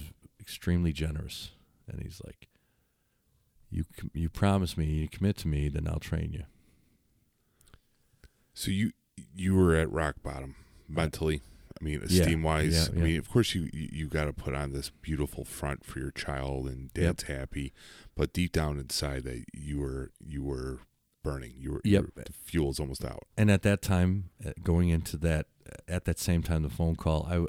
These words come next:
Speaker 1: you know, trying to play with my daughter. This would be, she would be, um, she would be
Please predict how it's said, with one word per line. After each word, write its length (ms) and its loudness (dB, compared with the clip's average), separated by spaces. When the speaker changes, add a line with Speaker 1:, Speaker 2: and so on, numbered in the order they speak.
Speaker 1:
you 100 -4
know, 220 -2
trying 280 0
to 80 -2
play 240 0
with 160 0
my 140 -2
daughter. 580 -4
This 220 0
would 100 0
be, 380 4
she 300 -2
would 180 -2
be, 320 -2
um, 440 -8
she 280 -6
would 240 0
be 640 0